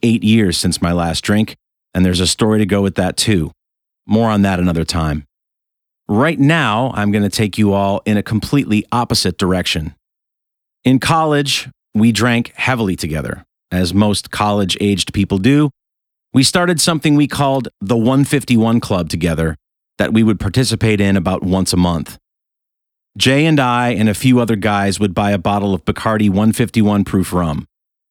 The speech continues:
We'd find an aerosol can top, rinse it out, of course, and would then pour the one fifty-one into the center cup about a shot's worth,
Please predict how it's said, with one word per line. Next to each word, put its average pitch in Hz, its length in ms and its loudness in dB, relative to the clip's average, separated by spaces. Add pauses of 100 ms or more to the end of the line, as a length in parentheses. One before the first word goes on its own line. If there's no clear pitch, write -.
(280)
We'd 101 160 0
find 110 260 2
an 110 80 2
aerosol 117 480 0
can 101 260 0
top, 117 340 -2 (540)
rinse 92 280 2
it 95 60 2
out, 90 260 -2 (200)
of 85 120 -10
course, 85 400 -2 (800)
and 123 160 4
would 120 160 0
then 160 240 4
pour 151 260 0
the 135 80 0
one 127 220 2
fifty-one 117 540 2
into 101 180 0
the 90 80 -2
center 135 400 0
cup 123 340 -4 (400)
about 95 200 0
a 98 40 0
shot's 104 400 -2
worth, 92 360 -4